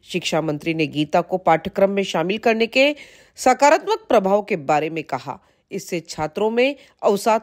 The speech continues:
कम होगा और आत्महत्या के मामलों में भी कमी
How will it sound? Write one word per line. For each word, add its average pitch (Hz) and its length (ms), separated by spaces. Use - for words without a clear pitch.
कम 156 140
होगा 135 440
और - 320
आत्महत्या 330 500
के 330 140
मामलों 208 400
में 220 160
भी 254 120
कमी 143 320